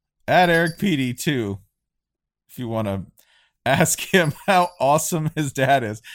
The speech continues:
Ask him if his dad can adopt you, because this, this is one of the coolest dad things I've ever heard.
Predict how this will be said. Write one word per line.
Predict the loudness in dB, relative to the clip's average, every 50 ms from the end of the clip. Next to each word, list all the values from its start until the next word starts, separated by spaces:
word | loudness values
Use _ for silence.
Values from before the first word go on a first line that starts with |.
| -14 -4 0
Ask | 2 2 2 2 -2
him | -4 -4
if | -4 -4
his | -4 -6 -4
dad | -2 0 0 0 -2 -4
can | -4 -6
adopt | -6 -4 -2 0 0 0 -2 -4
you, | -4 -4 -4 -4 -4 -8 _ -18 -18
because | -12 -8 -6 -6 -6 -4 -4
this, | -4 -2 -2 -2 -6 -8 -16 -18 _ _ _ _ _ _ _ _ _ -4
this | -2 0 0 0 0
is | -2 -2
one | -2 -2 -2
of | -2 -4
the | -4
coolest | -6 -4 -4 -4 -2 -2 -4 -4 -4
dad | -2 -2 -2 -2 -2
things | -4 -6 -6 -4 -2
I've | -2 -2 -2
ever | -4 -6 -6 -8 -8 -8
heard. | -8 -8 -6 -8 -8 -10